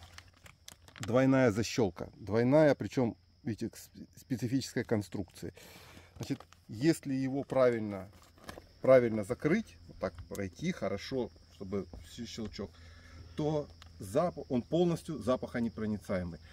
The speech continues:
В одном из обзоров я читал, как один мужик взял сочный свежий гамбургер,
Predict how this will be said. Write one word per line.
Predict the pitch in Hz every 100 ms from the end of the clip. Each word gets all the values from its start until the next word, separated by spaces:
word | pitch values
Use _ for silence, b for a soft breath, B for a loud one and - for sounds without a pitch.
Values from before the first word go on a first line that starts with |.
| B -
В |
одном | 131 180 165
из |
обзоров | 151 147 202 190 143
я | 131
читал, | - 170 156
как | - 123 b b b
один | 127 139
мужик | 135 147
взял | 113 101 110
сочный | - - 151 131 - 110
свежий | - 110 110 90 98
гамбургер, | 113 156 147 117 95